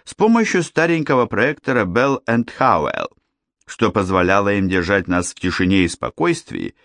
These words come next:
пока сами они смывались из класса ради сладкого свидания с сестрой-хозяйкой либо бутылкой виски. Тут все зависело от учителя.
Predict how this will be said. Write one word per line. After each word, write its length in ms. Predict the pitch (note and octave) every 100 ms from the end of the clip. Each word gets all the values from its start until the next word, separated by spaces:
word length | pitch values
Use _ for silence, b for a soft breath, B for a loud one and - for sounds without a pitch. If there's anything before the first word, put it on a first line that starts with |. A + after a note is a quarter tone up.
| B B B
пока 280 | D#3 G#3+ F#3+
сами 320 | - A3+ G3+
они 420 | F3+ F3 F3 C3+ _ _ _ _ _ _
смывались 600 | - D3+ F3+ D#3 C3 B2 C3
из 140 | A#2+
класса 400 | E3 E3 - C3
ради 240 | B2 A2+
сладкого 520 | A2 A2 A2+ - G2+ G2
свидания 600 | F2+ F#2 A#2 G#2+ G#2 F2+
с 60 |
сестрой-хозяйкой 1200 | - F2+ - G2 F#2 - C3 F3 A3 G#3+ F#3 E3+ b b b -
либо 240 | F#3+ E3+
бутылкой 560 | D#3+ D3+ E3 D3 C#3 B2
виски. 480 | B2+ A#2+ - B2 _ _ _ _ _ _
Тут 200 | A#3+ A#3
все 200 | - E3+
зависело 580 | B2+ G2 A2 B2 A#2+ A#2
от 260 | - F#2+
учителя. 560 | F#2 - - - G1+ -